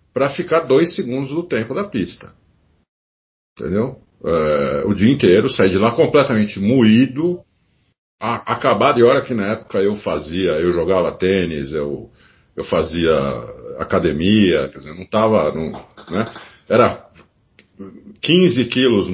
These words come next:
a-, ti-, tinha quinze quilos a menos do que tem hoje. Então, quer dizer,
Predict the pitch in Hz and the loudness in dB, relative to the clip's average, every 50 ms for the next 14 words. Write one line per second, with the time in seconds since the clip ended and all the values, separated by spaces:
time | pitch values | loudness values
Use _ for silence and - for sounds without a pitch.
0 | 95 90 90 90 82 71 78 78 - - 123 98 - - 135 113 - - - 156 | -8 -8 -8 -8 -10 -12 -14 -18 -14 -12 -12 -12 -8 -6 -8 -8 -8 -4 -2 0
1 | 175 196 180 127 139 131 - - 123 123 107 95 101 92 85 95 101 98 98 90 | 2 2 2 0 0 -4 -2 -2 0 0 0 0 -2 -2 -4 -4 -4 -4 -4 -6
2 | 87 85 - - - - 85 78 73 76 85 98 107 110 104 87 71 76 76 71 | -8 -10 -12 -12 -10 -8 -8 -8 -6 -2 0 2 4 4 4 2 0 -4 -10 -14
3 | 69 - _ _ _ _ _ _ _ _ _ _ _ 95 - - 139 143 160 151 | -16 -18 _ _ _ _ _ _ _ _ _ _ _ -20 -6 -2 -2 0 0 -2
4 | - - 113 98 95 104 101 90 82 76 69 | -2 -2 -2 -2 0 0 0 2 2 0 -2